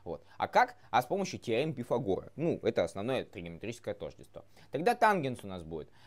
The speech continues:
Это А Б над с-, Б Ц. Да? Это прилежащий, э, ой-ой-ой,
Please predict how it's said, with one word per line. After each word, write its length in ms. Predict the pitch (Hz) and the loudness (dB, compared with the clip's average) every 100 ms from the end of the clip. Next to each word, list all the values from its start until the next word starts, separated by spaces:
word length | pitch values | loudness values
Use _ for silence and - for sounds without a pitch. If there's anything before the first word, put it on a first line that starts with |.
| - | -8
Это 320 | 104 123 - - - - | 2 2 2 -6 -6 4
А 400 | 127 127 123 110 | 8 10 10 8
Б 500 | 87 117 113 107 - - | 4 4 6 6 2 -6
над 240 | 101 95 | -6 -6
с-, 140 | - 87 | -12 -12
Б 380 | 85 107 104 85 | -4 2 2 0
Ц. 440 | - 95 101 196 - - - - - - - - - - | -6 0 2 0 -4 -20 -20 -20 -20 -20 -20 -20 -20 -2
Да? 280 | 110 185 233 - - | 2 2 0 -18 -4
Это 320 | 117 113 - - - | -2 0 0 -2 -6
прилежащий, 1600 | 131 139 135 123 113 107 104 101 117 147 233 - 208 214 220 - - - - | -4 -2 0 0 0 0 -2 -2 4 6 6 0 -4 -4 -6 -16 -20 -20 -4
э, 420 | 101 92 92 92 - - - - - - - - - - - - - - - - | 0 4 4 2 -2 -12 -20 -20 -20 -20 -20 -20 -20 -20 -20 -20 -20 -20 -12 -4
ой-ой-ой, 800 | 123 87 80 80 131 170 90 | -2 0 -4 0 2 2 0